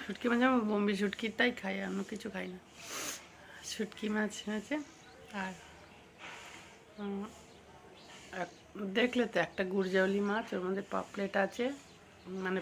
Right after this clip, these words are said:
পমফ্রেট, গুরজাউলি। আর গুরজাউলিটাকে এখানে ইয়ে বলে, রাবাস বলে, আর এখানে খুব দাম এটার। পামফ্রেটেরও দাম এখানে প্রচুর।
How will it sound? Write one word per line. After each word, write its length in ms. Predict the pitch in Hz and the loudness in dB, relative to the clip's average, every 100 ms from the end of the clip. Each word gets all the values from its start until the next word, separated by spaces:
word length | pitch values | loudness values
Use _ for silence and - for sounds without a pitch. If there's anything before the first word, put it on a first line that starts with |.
| - | 4
পমফ্রেট, 460 | 190 180 208 254 - - - - 190 | 2 2 0 -2 -6 -18 -16 -10 -4
গুরজাউলি। 600 | 190 185 185 185 190 214 269 - - - - - - - 214 190 | 0 0 0 0 0 0 -2 -6 -16 -16 -16 -16 -18 -10 -4 -2
আর 160 | 190 185 175 - - 196 | -2 -4 -8 -10 -10 0
গুরজাউলিটাকে 640 | 214 202 233 247 262 269 294 | 4 6 8 8 8 6 6
এখানে 220 | 254 262 269 220 | 6 8 8 8
ইয়ে 140 | 240 208 | 6 6
বলে, 140 | 202 185 | 2 6
রাবাস 300 | 190 185 196 - 175 | 6 6 2 -2 -8
বলে, 180 | 175 165 - - - - | -8 -10 -16 -18 -18 -10
আর 60 | 190 180 | -6 -2
এখানে 180 | 196 208 - | -2 -2 -2
খুব 160 | 240 208 202 | -4 0 2
দাম 160 | 196 175 | 2 -2
এটার। 220 | 165 185 - - - - - - - - - - - - - - - - 120 123 - - - 123 104 - - | -6 -10 -14 -14 -2 0 4 4 2 -4 -14 -18 -18 -20 -20 -20 -6 2 4 4 0 10 12 12 12 10 4
পামফ্রেটেরও 720 | - - 202 214 277 294 285 262 214 | 2 2 -2 0 2 6 8 8 8
দাম 140 | 208 202 | 6 6
এখানে 180 | 196 196 196 | 2 0 -2
প্রচুর। 280 | 190 214 | -6 -6